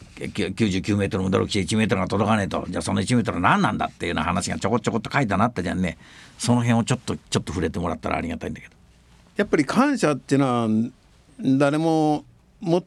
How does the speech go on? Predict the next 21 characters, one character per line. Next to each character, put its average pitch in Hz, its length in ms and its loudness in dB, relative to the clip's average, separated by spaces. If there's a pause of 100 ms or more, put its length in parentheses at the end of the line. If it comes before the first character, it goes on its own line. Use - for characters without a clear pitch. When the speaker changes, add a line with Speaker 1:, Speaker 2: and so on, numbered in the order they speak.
(100)
Speaker 2:
つ - 160 -2
ん 123 180 4
だ 120 160 4
け 117 140 0
れ 120 100 4
ど 120 160 2
も、 120 220 2
そ 135 180 0
の 135 100 4
評 339 360 2
価 131 140 2
っ - 40 -2
て - 140 -4
い - 20 4
う 120 60 4
こ 117 80 0
と 117 100 0
に 113 140 0
対 113 200 2
し - 120 -12
て、 127 320 2